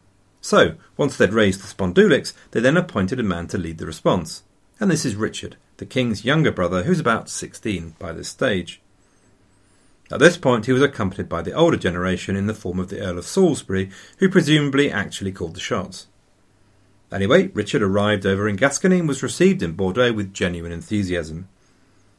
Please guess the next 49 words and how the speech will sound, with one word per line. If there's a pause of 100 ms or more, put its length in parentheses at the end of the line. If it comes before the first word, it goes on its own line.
(120)
Most
of
the
towns
that
had
run
off
to
the
King
of
France
returned
to
the
way
of
truth, (240)
light
and
justice. (1300)
Two
areas
stuck
out, (340)
the
town
of
La
Réole (240)
and
Elisa
Ridel
of
Bergerac. (1080)
The
former
was
important
because
it
sat
on
the
Garonne
in
the
Agenais,